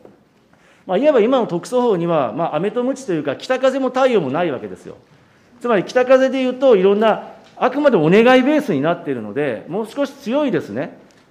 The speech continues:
その、行政的な措置ができないのかと。例えば今、施設の、お、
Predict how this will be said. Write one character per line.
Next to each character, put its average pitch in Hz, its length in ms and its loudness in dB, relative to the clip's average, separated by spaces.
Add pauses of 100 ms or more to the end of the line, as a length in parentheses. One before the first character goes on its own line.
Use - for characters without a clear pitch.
そ 156 120 -4
の、 147 500 -2 (720)
行 156 140 -2
政 180 180 -2
的 180 220 -6
な 226 180 4
措 208 100 -2
置 180 120 -4
が 151 80 2
で 147 80 0
き 190 100 -6
な 262 80 2
い 208 60 2
の 127 100 -2
か 101 120 -8
と。 - 280 -8
例 269 100 -4
え 262 40 0
ば 220 80 2
今、 165 160 -2
施 - 80 -8
設 285 320 -6
の、 143 320 0 (400)
お、 139 440 0